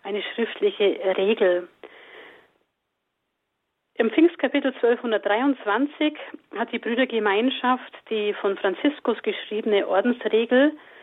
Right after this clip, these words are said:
die er auch in einer Einsiedelei im Rietital verfasst hatte, angenommen und dann wurde sie nach Rom weitergegeben. Als nun Franziskus, er war gesundheitlich angeschlagen, vielleicht auch an der Grenze seiner Kraft, sich auf das Weihnachtsfest vorbereiten wollte,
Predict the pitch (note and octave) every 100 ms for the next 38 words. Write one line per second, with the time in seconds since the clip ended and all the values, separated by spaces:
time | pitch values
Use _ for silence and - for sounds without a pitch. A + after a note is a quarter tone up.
0 | - - G#3 G#3+ A#3 A3+ G#3 G3 G3 F#3
1 | G#3+ A3+ A3+ G#3+ G3 F3 A3+ A3+ G#3 G#3
2 | A#3+ A3+ - G#3 - F#3+ A#3+ - - A3
3 | A3 F#3+ A#3 B3+ A#3+ A#3+ C4 D4 D4 -
4 | - A3 G#3 A3 A#3+ G#3+ A3+ A3 - A3
5 | G#3+ G#3+ A3 G3+ F#3+ - G3 F#3+ - F3+
6 | F3+ F#3 F3+ - - - - - G3+ -
7 | A#3+ B3+ - G#3+ - D4+ D4+ C4+ B3 -
8 | - - _ _ - G3 F#3+ F#3+ G3 G3
9 | G3+ - G#3+ G3 G3 - B3 C4 A#3+ G#3+
10 | G#3 G#3+ A3 G#3+ - - - - B3 C4
11 | A3 A3+ G#3 G3 G3+ A3 B3 A3 G3 F#3+
12 | F#3 - G#3+ A3+ - - - _ _ _
13 | _ _ _ _ _ _ - - - -
14 | - A#3 A3 A3+ F#3+ G#3+ C4 B3+ A3+ -
15 | A3+ B3 B3+ A3+ A#3+ A#3 A3 A#3 A#3+ C4
16 | C#4